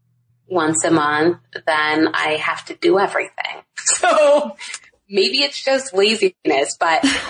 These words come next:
um, I don't want to do everything. Um, I don't wanna have to, like, go to work and then come home and do all of the cleaning and all of the cooking. And, you know, like, I don't wanna have to do everything that a stay-at-home,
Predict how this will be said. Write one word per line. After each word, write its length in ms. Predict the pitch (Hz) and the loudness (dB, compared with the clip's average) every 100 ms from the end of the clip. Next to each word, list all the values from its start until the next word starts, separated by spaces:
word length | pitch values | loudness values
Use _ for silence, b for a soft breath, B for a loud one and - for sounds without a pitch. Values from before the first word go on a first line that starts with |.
| - | -2
um, 380 | 202 190 185 262 | 0 0 -2 -4
I 140 | 185 208 | -2 2
don't 180 | 247 | 2
want 220 | 190 349 415 | 2 0 0
to 80 | |
do 160 | 240 170 | 0 2
everything. 640 | 156 160 160 147 147 208 - | 2 0 0 0 2 0 0
Um, 420 | - 190 180 180 - | -2 0 0 0 0
I 80 | 214 | 0
don't 120 | 233 | 2
wanna 180 | 240 269 | 2 2
have 240 | 233 196 | 0 0
to, 100 | 202 | 2
like, 300 | 180 180 175 | 4 2 2
go 120 | 190 | 2
to 80 | 185 | 4
work 300 | 180 175 170 - | 4 2 0 0
and 120 | 180 | 2
then 160 | 180 180 | 2 2
come 160 | 180 | 0
home 280 | 170 170 165 | 2 2 2
and 120 | - 180 | 2 2
do 120 | 165 | 2
all 240 | 160 175 | 2 2
of 60 | 180 | 0
the 100 | 180 | -2
cleaning 400 | 190 180 180 175 | 2 2 4 4
and 300 | 156 156 - _ - | 4 2 0 _ -2
all 220 | 165 175 | 0 2
of 60 | |
the 80 | 175 | 0
cooking. 500 | 175 185 180 170 170 | 0 0 2 2 2
And, 440 | - 160 156 156 175 _ - | 2 2 4 2 -2 _ -2
you 100 | 196 | 0
know, 180 | 185 196 | 2 2
like, 260 | 196 - | 0 0
I 60 | 220 | 0
don't 100 | 240 | 2
wanna 160 | 247 | 2
have 160 | 247 254 | 0 -2
to 100 | 247 | -2
do 400 | 214 214 220 220 b b b - | 2 4 4 2 b b b -4
everything 440 | 208 226 214 208 | 2 2 4 4
that 100 | 202 | 4
a 60 | 190 | 2
stay-at-home, 920 | 190 190 180 170 - 185 190 180 180 | -2 -2 -2 -2 -6 -2 0 0 -4